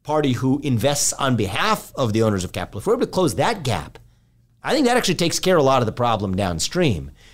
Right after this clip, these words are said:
And that's where I think we need to disproportionately focus our energy. That's where I focused my energy.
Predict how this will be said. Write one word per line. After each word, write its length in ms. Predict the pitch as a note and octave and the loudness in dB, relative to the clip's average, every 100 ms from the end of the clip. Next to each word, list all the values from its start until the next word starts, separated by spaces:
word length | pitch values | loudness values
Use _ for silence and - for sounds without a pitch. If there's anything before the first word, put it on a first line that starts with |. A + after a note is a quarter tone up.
| - | -12
And 160 | - B2+ | -2 0
that's 200 | D3+ D#3+ | 0 2
where 80 | D#3 | 0
I 40 | |
think 120 | C#3 C3+ | 2 2
we 80 | |
need 180 | B2+ A2 | 2 0
to 60 | D#2 | -2
disproportionately 840 | F2+ C#3+ - A2+ A#2 A#2 - A#2 | -2 -2 -4 -6 -2 0 0 -4
focus 360 | G2+ B2 A#2+ A#2+ | -2 -4 -2 -2
our 100 | A2 | 0
energy. 340 | G3 E3 A2 | 2 2 0
That's 220 | G2 D3 D3 | 0 0 0
where 100 | C3+ | 0
I 100 | B2+ | 0
focused 340 | B2 B2+ A2+ - | 0 -2 -2 -2
my 200 | F#2+ E2+ | 0 0
energy. 320 | D2+ C2+ | -2 -8